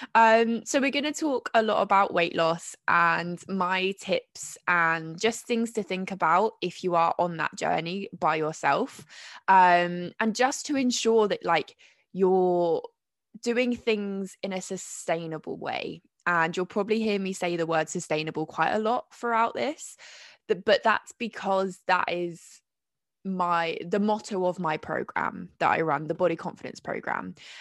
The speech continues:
And, you know, if things are not sustainable for you in, you know, not just when it comes to weight loss, just, like, in any area of your life, you're not gonna be able to be consistent with it.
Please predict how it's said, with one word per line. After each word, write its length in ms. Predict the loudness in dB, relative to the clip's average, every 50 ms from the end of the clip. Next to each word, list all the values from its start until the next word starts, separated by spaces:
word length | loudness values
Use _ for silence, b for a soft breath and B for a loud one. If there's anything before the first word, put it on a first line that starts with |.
| B B 0
And, 560 | 2 4 6 6 4 4 2 -2 -6 -8 -8 -10 -12 -14 -14 _
you 140 | -4 -4 -2
know, 340 | -2 0 -2 -2 -4 -4 -6 b b b b b b b _ _
if 180 | 4 4 4 4
things 460 | 2 _ 2 2 2 2 0 -2 -2
are 80 | -2 0
not 300 | 0 0 0 0 -2 -4
sustainable 640 | -8 -10 -10 -6 -4 -4 -4 -4 -6 -6 -6 -6 -8
for 140 | -8 -12
you 400 | -12 -10 -8 -6 -6 -4 -6 -6 -4 0
in, 460 | 0 0 2 0 -4 -6 -8 -10 -14 -14
you 140 | -10 -6 -4
know, 120 | -4 -2 -2
not 280 | -2 0 -2 -2 0
just 200 | 0 -2 -2 -2
when 120 | -6 -6 -6
it 80 | -6
comes 240 | -6 -4 -4 -4 -2
to 100 | -4 -2
weight 240 | 0 0 -2 -2 -2
loss, 300 | -2 -2 -2 -2 -4 -2
just, 300 | 0 0 0 0 -2 -4
like, 200 | -4 -4 -2 -2
in 120 | -4 -4 -4 _ -8
any 320 | -8 -6 -6 -4 -6 -6 0 2
area 380 | 2 2 2 2 0 0 -2
of 80 | -2 -2
your 140 | -2 -4 -2
life, 500 | -2 -2 -2 -2 -2 -4 -6 -14 _ _ _ _ _ _ _ _ _ _ _ _ -18 -18 -12 -6
you're 160 | 0 0 2
not 220 | 2 2 0 0 0
gonna 100 | -2 2
be 140 | 2 4
able 140 | 2 2 0
to 80 | -2 -4
be 120 | -4 -4
consistent 580 | -4 -4 -8 -8 -6 -8 -8 -10 -10 -14 -12 -8
with 160 | -8 -6 -4
it. 140 | -4 -6